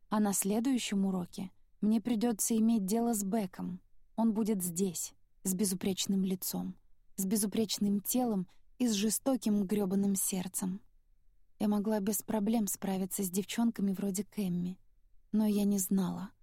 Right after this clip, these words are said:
смогу ли я противостоять ему. Как бы мне ни хотелось быть смелой,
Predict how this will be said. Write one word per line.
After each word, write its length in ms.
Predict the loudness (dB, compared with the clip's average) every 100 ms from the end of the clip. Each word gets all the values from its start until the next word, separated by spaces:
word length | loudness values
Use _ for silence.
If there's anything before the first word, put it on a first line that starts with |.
| _ -12
смогу 420 | 0 0 0 0
ли 100 | 0
я 140 | -2 -4
противостоять 880 | -6 -2 -2 -2 -2 -2 -2 -6 -8
ему. 460 | -2 0 0 -2 -10 -20 -20 -20 _ -20 -20 -20 -20 -8
Как 180 | -2 2
бы 100 | 4
мне 180 | 6 6
ни 100 | 4
хотелось 460 | 2 0 0 0
быть 200 | 0 -2
смелой, 580 | 0 2 4 2 0 -4